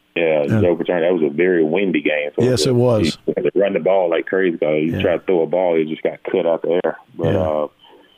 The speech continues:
Speaker 1: you know, what a great, what a great opportunity for Auburn and Penn State to get together and play, though. A lot of
Speaker 2: Yeah.
Speaker 1: teams are scared to do that nowadays because of all the playoffs.
Speaker 2: Yeah.
Speaker 1: And hopefully this twelve team playoff will allow more matchups like this.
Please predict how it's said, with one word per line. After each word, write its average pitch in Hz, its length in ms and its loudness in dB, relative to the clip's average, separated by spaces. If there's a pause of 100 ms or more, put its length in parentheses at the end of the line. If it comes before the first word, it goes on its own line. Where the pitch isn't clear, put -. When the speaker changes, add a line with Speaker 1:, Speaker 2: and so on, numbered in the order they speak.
(500)
Speaker 1:
you 101 60 -2
know, 80 300 0
what 120 160 2
a 101 60 0
great, 98 280 0
what 127 140 0
a 101 40 -2
great 92 200 0
opportunity 87 720 -2
for 82 100 0 (120)
Auburn 80 100 -6
and 78 100 -16
Penn 82 220 -4
State 82 160 0
to 76 80 -4
get 76 140 -6
together 76 340 -2
and 69 100 -8
play, 80 160 0
though. 73 160 0
A 73 40 0
lot 85 180 0
of 95 80 -2
Speaker 2:
Yeah. 95 60 -4 (100)
Speaker 1:
teams 76 160 -6
are - 20 -20
scared 82 300 -2
to 78 120 -18
do 82 100 4
that 78 160 0
nowadays 76 500 0
because 78 320 -2
of - 20 0
all 78 160 0
the 78 60 -4
playoffs. 80 420 0
Speaker 2:
Yeah. 117 100 0
Speaker 1:
And 117 60 -2
hopefully 87 360 -2
this - 120 -8
twelve 85 280 0
team 80 300 -4
playoff 80 400 0
will 76 200 2
allow 76 240 0
more 76 240 -2
matchups 76 480 -2
like 73 220 -2
this. 71 180 0